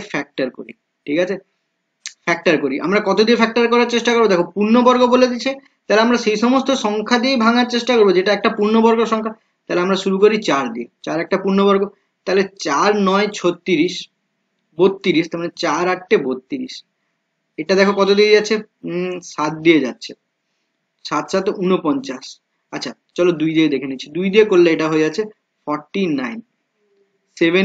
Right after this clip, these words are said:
into seven, তার মানে থ্রি নাইনটি টু ভাঙলে আমরা পাচ্ছি four into seven into seven into two। ঠিক আছে, বলেছে এই সংখ্যাটাকে কত দিয়ে গুণ করলে এটা একটা অখণ্ড পূর্ণবর্গ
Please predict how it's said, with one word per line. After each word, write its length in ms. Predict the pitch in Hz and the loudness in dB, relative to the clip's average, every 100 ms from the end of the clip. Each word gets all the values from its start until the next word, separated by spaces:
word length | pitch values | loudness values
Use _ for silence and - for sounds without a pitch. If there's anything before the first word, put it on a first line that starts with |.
| 185 | 2
into 220 | 175 175 285 - _ _ | 2 0 -4 -6 _ _
seven, 220 | 117 - _ _ _ - | -20 -20 _ _ _ -8
তার 100 | 156 | -6
মানে 120 | 180 180 | -6 -2
থ্রি 140 | 214 240 | 2 4
নাইনটি 280 | 226 202 190 202 | 4 2 -2 -2
টু 60 | 190 | -2
ভাঙলে 200 | 165 156 156 | 0 0 2
আমরা 160 | 160 151 | 0 0
পাচ্ছি 340 | 147 143 - 147 180 - _ _ _ _ - | -4 -4 -4 -4 -4 -8 _ _ _ _ 2
four 260 | 208 254 247 - 185 | 4 4 2 -4 -2
into 300 | 190 202 240 240 220 | 0 2 2 0 2
seven 300 | 180 160 151 117 - _ _ _ _ _ - | 2 4 2 0 -8 _ _ _ _ _ -6
into 340 | 175 190 240 233 - | -4 -2 0 0 2
seven 280 | 175 147 185 196 _ 160 | 2 4 0 -4 _ -8
into 260 | 160 151 208 202 _ | -6 -6 -10 -12 _
two। 120 | - - _ _ _ _ _ _ _ _ - | -16 -16 _ _ _ _ _ _ _ _ 2
ঠিক 120 | 214 | 4
আছে, 100 | 240 190 - - | 4 0 -4 -2
বলেছে 220 | 196 240 - 220 | 0 0 0 2
এই 80 | 254 247 | 2 2
সংখ্যাটাকে 420 | 233 240 240 240 208 | 2 2 2 2 0
কত 120 | 180 226 233 | -2 0 0
দিয়ে 120 | 254 220 | 2 4
গুণ 120 | 226 226 | 2 4
করলে 140 | 240 214 | 6 4
এটা 100 | 220 | 2
একটা 140 | 220 - 160 | -4 -8 -6
অখণ্ড 280 | - 226 233 226 | 0 2 2 2
পূর্ণবর্গ 440 | 208 208 202 | 0 2 2